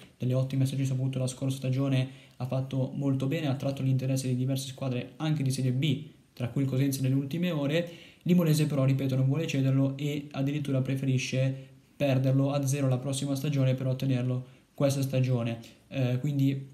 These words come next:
vediamo un po', comunque il Cosenza sta puntando anche, anche a lui.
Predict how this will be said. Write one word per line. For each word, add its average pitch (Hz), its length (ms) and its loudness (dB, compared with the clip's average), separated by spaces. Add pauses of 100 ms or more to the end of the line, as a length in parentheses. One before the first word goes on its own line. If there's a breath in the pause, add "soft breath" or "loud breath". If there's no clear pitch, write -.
(140)
vediamo 135 360 2
un 156 220 4
po', 170 240 2
comunque 135 320 2
il 127 60 -2
Cosenza 131 240 -2
sta 131 440 -4
puntando 131 840 0 (220 loud breath)
anche, 135 480 0
anche 139 300 -4
a 170 40 0
lui. 147 540 0